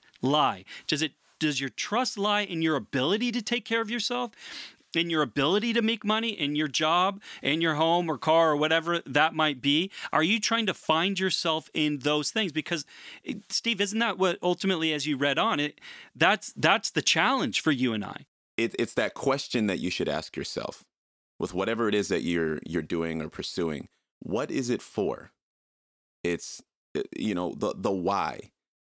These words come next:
Speaker 2: Sometimes we get so caught up in the what, and we don't ask ourselves the why. You know, uh, and, and so we've gotten into this, my wife and I have gotten into this practice with our kids when,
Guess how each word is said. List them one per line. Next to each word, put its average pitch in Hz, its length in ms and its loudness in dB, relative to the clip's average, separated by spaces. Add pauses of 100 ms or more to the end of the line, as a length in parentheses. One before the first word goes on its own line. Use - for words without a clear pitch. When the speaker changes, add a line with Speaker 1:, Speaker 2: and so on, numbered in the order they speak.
(160)
Speaker 2:
Sometimes 127 400 -2
we 117 120 2
get 104 180 0
so 98 160 0
caught 92 260 -2
up - 140 -4
in 95 100 0
the 80 80 0
what, 78 400 -2 (960)
and 80 100 -4
we 95 120 2
don't 110 120 2
ask 107 240 -2
ourselves 95 380 0
the 80 80 0
why. - 540 -4 (600)
You 85 140 -6
know, 78 400 -4
uh, 82 220 -2
and, 98 180 -4
and 101 160 -2
so 101 220 0
we've 101 200 -2
gotten 107 280 0
into 104 260 0
this, 90 340 0 (220)
my 90 100 0
wife 98 240 0
and 98 80 0
I 92 40 2
have 87 100 -2
gotten 90 220 2
into 87 180 -2
this 80 160 -2
practice 85 480 -2
with 71 140 -2
our 71 80 -2
kids 90 420 -2
when, 78 300 -2